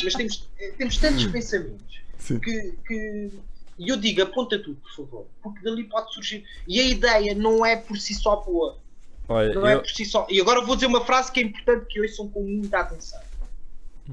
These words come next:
Speaker 1: Não há ideias boas. Não há ideias geniais.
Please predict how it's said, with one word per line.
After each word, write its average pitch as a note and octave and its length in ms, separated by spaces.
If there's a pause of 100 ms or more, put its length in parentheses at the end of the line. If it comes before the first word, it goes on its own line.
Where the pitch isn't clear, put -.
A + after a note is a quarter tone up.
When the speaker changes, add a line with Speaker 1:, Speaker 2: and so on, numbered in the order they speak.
(260)
Speaker 1:
Não G#3+ 320
há A#3+ 300
ideias F#3 460
boas. - 480 (720)
Não G3 200
há A3 140
ideias G3+ 280
geniais. B2+ 500